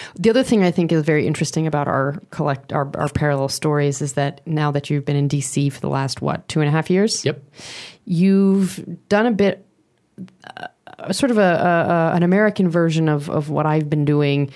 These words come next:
Speaker 1: in the sense of keeping your eyes open to what's really fresh and unique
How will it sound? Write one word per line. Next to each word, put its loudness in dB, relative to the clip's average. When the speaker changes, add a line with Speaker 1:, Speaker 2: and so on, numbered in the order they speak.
Speaker 1:
in 4
the 4
sense 0
of 0
keeping 0
your 0
eyes 0
open 0
to -2
what's -4
really -2
fresh 0
and -2
unique -2